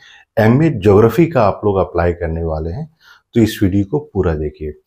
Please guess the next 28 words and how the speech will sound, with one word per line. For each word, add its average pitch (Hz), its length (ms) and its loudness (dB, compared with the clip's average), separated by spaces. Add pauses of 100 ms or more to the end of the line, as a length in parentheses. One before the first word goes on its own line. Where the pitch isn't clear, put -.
(400)
तो, 147 340 6
अ, 123 500 4
जो 127 120 4
बहुत 110 280 2
सारे 117 200 2
लोगों 107 320 2
का 110 220 0
जो 110 180 -4
क्वेश्चन 110 460 -6
था 104 160 -6
कि 101 180 -6
टेस्ट - 340 -4
सीरीज 110 240 -4
कब 104 380 -2
आएगा, 92 420 0 (360)
तो 135 80 2
सीयूईटी 165 760 2
एमए 104 240 0
ज्योग्राफी 98 480 0
के 104 160 -10
लिए 110 140 -4
टेस्ट 92 380 -2
सीरीज 135 260 -2
लॉन्च 98 420 -4
कर - 180 -4
दिया 80 260 -2
गया 76 240 -8
है। 73 160 -14